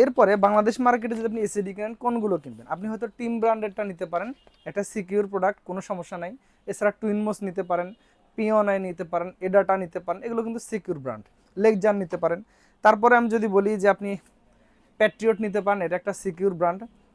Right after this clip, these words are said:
এই এসএসডিগুলো নিলেও আপনি নিশ্চিত থাকবেন যে আপনি ভালো মানের এসএসডি কিনেছেন। আপনি কিং স্পেকের যদি নেন এটাও একটা ভালো মানের এসএসডি, চাইনিজ ভেরিয়েন্ট হলেও বেশ কোয়ালিটি তারা এনশিওর করে।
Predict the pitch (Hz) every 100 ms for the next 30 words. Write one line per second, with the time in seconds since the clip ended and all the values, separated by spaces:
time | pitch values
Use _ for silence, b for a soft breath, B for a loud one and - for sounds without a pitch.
0 | _ 175 180 220 196 196 196 185 190 170
1 | 175 170 - 175 180 185 185 175 185 185
2 | 170 175 151 165 160 156 - 156 156 165
3 | 156 - 208 - _ b b - 165 190
4 | - 208 202 - 202 190 208 185 185 190
5 | 190 147 175 180 196 180 180 170 170 -
6 | 165 175 - 160 165 180 170 180 175 196
7 | 214 196 - - 180 175 156 165 190 220
8 | 165 156 120 -